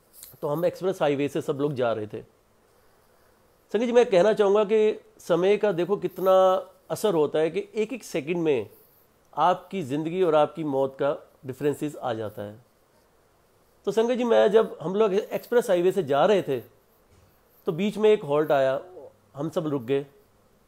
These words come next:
सब ने थोड़ा बहुत रिफ्रेशमेंट लिया, सब चले गए, एक मैं ही रुका रह गया।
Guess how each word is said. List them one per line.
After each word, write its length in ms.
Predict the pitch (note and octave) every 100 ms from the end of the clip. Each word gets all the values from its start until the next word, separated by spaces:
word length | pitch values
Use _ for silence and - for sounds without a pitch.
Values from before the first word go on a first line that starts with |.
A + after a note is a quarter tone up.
| _ _ _ -
सब 140 | D#3+
ने 100 | F3
थोड़ा 220 | E3 D#3+
बहुत 320 | D#3 E3 - _ _ _
रिफ्रेशमेंट 480 | C#3 D3+ D3+ F3 D#3
लिया, 300 | D3 C#3 B2+ - _ _ _ _ _ _
सब 220 | - C4
चले 240 | A3+ F3 F3
गए, 100 | G3+
एक 80 |
मैं 160 | E3 D#3
ही 80 | D#3+
रुका 200 | B2+ A#2+
रह 160 | G#2+
गया। 180 | G2 G#2